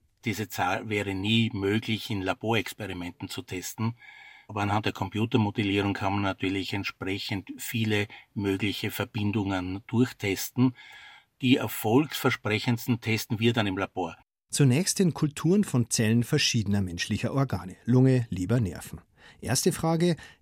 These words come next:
Speaker 2: ist der Wirkstoff womöglich toxisch für die Zellen? Zweite Frage, bremst er die Vermehrung der Viren? Viren können ja nicht wie Bakterien von Antibiotika relativ einfach erledigt werden. Man kann sie immer nur in ihrer Funktion hemmen.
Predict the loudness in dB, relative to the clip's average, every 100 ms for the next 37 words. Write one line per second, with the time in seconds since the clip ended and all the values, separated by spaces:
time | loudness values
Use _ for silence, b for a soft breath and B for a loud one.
0 | 0 0 4 4 4 2 2 0 0 2
1 | 2 2 2 0 -2 -8 -6 -6 -4 -4
2 | 0 0 2 2 2 0 -6 _ _ _
3 | -4 -2 -2 -2 -2 0 2 2 0 _
4 | _ -2 2 2 0 0 0 2 2 2
5 | 2 2 2 2 2 0 0 -6 _ b
6 | b b 0 2 4 4 4 4 6 4
7 | 2 0 -4 -4 -6 -2 0 2 2 2
8 | 2 0 0 2 0 2 0 2 2 4
9 | 2 B B 2 4 2 2 0 0 -2
10 | 0 -2 0 2 2 2 -2 -4 -8 -8
11 | -18 B B B B -2 2 2 2 4
12 | 6 6 6 4 4 2 2 0 2 0
13 | 0 0 0 0 2 0 0 0 0 -2